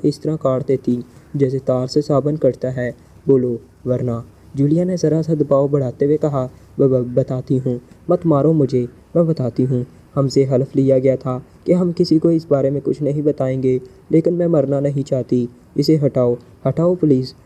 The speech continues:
हेलेना ने इंतहाई खौफजदा से लहजे में कहा। इसकी हालत वाकई इन किरचियों की वजह से इंतहाई ख़राब नज़र आ रही थी। "बकवास मत करो, बताओ,"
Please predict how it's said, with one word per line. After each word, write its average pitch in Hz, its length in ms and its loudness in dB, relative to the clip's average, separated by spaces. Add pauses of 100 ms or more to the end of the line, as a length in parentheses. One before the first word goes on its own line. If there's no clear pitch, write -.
(140)
हेलेना 131 300 2
ने 139 120 0
इंतहाई 127 420 0
खौफजदा 127 500 0
से 135 160 -2
लहजे 131 260 0
में 143 100 -4
कहा। 131 300 -2 (300)
इसकी 180 280 2
हालत 151 340 0
वाकई 139 340 0
इन 143 220 0
किरचियों 143 400 -2
की 143 100 0
वजह 139 220 2
से 131 240 0 (340)
इंतहाई 160 400 2
ख़राब 139 360 -2
नज़र 139 260 2
आ 131 120 2
रही 123 140 2
थी। 120 240 -2 (300)
"बकवास 131 440 0
मत 127 140 -4
करो, 123 280 -2 (240)
बताओ," 117 340 -2